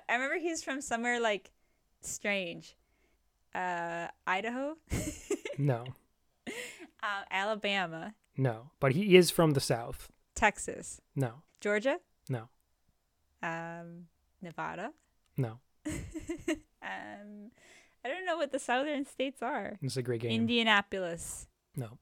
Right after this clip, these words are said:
Speaker 1: <laughs> Um, uh, Vermont? Vermont's not from the South. Hold on a sec. Uh, d-, I don't know what the southern places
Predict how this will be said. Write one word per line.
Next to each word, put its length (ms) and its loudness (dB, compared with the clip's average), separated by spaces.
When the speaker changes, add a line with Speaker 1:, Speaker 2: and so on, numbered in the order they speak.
Speaker 1:
<laughs> 100 8
Um, 300 4
uh, 460 -2
Vermont? 720 0
Vermont's 440 -2
not 200 -10
from 160 -10
the 80 0
South. 360 0
Hold 200 2
on 160 4
a 60 -2
sec. 360 -4
Uh, 800 6
d-, 240 -10
I 120 6
don't 140 2
know 100 0
what 140 -2
the 80 -2
southern 380 4
places 320 0